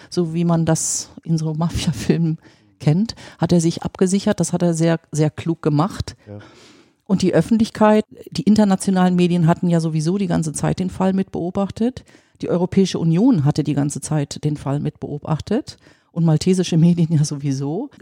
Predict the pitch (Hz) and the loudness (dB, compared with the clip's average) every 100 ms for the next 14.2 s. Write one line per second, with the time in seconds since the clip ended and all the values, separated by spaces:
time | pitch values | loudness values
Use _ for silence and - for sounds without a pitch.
0 | - 175 - - 220 226 - 185 185 - | -6 -4 -2 -2 -2 -2 0 -2 -2 -4
1 | - - 170 175 175 - 135 147 147 147 | -4 -4 -2 0 -2 -4 -6 -4 -2 -2
2 | 143 160 190 - _ - 165 - 214 247 | -2 -2 -4 -8 _ -2 -2 0 4 4
3 | 196 - - 170 165 160 - 180 196 - | 4 -2 0 0 2 -2 0 2 0 -4
4 | - - 165 175 170 - 156 - 170 208 | -14 -2 0 2 0 -4 -4 -2 0 2
5 | 202 160 165 - 202 202 185 175 165 - | 2 0 -2 -4 -2 0 0 0 -2 -4
6 | 170 - 170 - 156 175 - 240 294 - | -6 -6 -8 -6 -4 -4 -4 -4 -4 -8
7 | _ _ 156 151 185 196 208 - 170 170 | _ _ -2 2 4 4 2 4 2 2
8 | - 175 - 175 180 208 214 220 190 185 | 2 0 4 4 4 4 4 2 0 -2
9 | - - 165 190 190 190 190 180 175 214 | -4 2 2 2 2 0 0 -2 0 -2
10 | - 175 170 185 - 175 - 196 226 - | -2 -2 -2 -6 -4 -6 2 4 4 2
11 | 208 - 180 - 160 170 - 180 170 156 | -2 0 -4 -2 2 2 2 0 -2 -2
12 | 156 - 160 - 147 - 160 175 196 233 | -4 -2 -6 -4 -8 -4 0 2 2 2
13 | 311 - - 156 - - 147 147 160 180 | 2 -2 -4 -4 -4 -6 -2 2 2 2
14 | 180 | 0